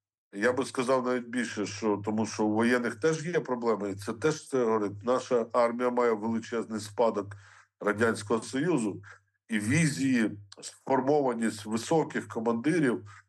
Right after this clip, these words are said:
в парадигмі Радянського Союзу не дає можливості їм змінюватись. Це не говорить, що вони погані люди, вони просто, е, закорінілі дуболомні балбеси. От, е, е, але тим не менше.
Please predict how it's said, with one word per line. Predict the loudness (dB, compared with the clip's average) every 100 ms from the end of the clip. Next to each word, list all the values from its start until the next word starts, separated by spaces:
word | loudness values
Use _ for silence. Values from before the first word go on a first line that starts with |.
| _ _
в | -12 -12 -2
парадигмі | 2 2 2 0 0 2
Радянського | 2 2 2 0 -2 -4
Союзу | -2 -4 -2 0 0
не | 0 0
дає | 2 0 2 0
можливості | 0 -2 0 0 0 -2 -2
їм | -2 -4
змінюватись. | -2 0 0 -2 -6 -10 -20 0
Це | 4
не |
говорить, | 4 4 2
що | 2
вони | 0 2
погані | 2 2 0
люди, | 0 0
вони | 0 0
просто, | -2 -4 -2 -6 -6 -18 -20 -20 _ 0
е, | 4 6 4 4 4 2 2 2 0 -2 -4 -6
закорінілі | -4 0 0 0 0 0 -2
дуболомні | -2 -2 0 2 2 2 0 -2 -6
балбеси. | -2 0 0 -4 -4 -8 -10 0
От, | 2 2 2
е, |
е, | 2 4 2 -2 -6 -8 -2
але | 0 2
тим | 2 0
не | 2
менше. | 2 2 0 -8